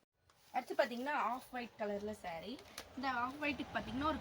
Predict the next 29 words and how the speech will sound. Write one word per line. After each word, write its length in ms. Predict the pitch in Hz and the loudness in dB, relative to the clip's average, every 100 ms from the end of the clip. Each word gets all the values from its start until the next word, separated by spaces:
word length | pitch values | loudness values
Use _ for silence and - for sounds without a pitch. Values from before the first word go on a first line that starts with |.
| - | 2
கான்ட்ராஸ்டான 680 | 233 277 349 - 269 262 247 | 2 2 0 -2 -2 -4 -2
காப்பர் 420 | 208 214 254 226 | -2 0 -2 -2
பார்டரும், 500 | 202 202 202 208 294 247 | 0 0 0 0 0 0
கான்ட்ராஸ்டான 640 | 226 226 254 - 233 220 247 | -2 -2 -2 -6 -4 -4 -4
ஒரு 140 | 208 185 | -4 -4
கிரீன் 360 | 214 262 302 | -2 2 2
கலர் 320 | 254 214 208 | 0 0 -2
ஷேட்ல 380 | - 196 190 233 370 - - - | -4 -10 -4 -2 -4 -6 -20 -6
பல்லுவும் 340 | 220 226 254 254 | -2 2 2 4
பிளவுஸும் 400 | 208 196 240 220 | 2 0 -2 -6
கொடுத்திருக்காங்க. 560 | 196 - - 170 165 233 370 - - - | -6 -6 -6 -6 -2 0 -2 -8 -12 -4
நம்ம 180 | 311 427 | -2 0
கிட்ட 180 | 330 403 | 0 2
பாத்தீங்கன்னா, 420 | 277 262 277 330 | 2 2 0 -2
சிங்கிள் 360 | 294 311 339 311 | -4 -4 -2 2
சாரினாலும் 680 | 262 240 233 220 226 285 | 4 4 2 2 2 2
cash 240 | 247 226 262 | 2 2 2
on 140 | 240 | 0
delivery 380 | 220 208 202 226 | 0 0 0 0
அவைலபிளா 480 | 190 196 196 202 180 | 0 0 0 2 2
இருக்கு. 240 | 180 302 | 0 -4
நீங்க 200 | 302 240 | -2 -2
வீட்ல 360 | 247 311 277 247 | -2 -2 2 0
இருந்தபடியே 400 | 220 208 233 311 | 0 -2 0 0
நம்ம 200 | 247 208 | 0 -2
கிட்ட 200 | 214 262 | -6 -2
சாரியை 320 | 220 196 208 | 2 2 2
புக் 240 | 190 - | -4 -4
பண்ணிக்கலாம். 400 | 190 185 185 196 | -6 -4 -8 -10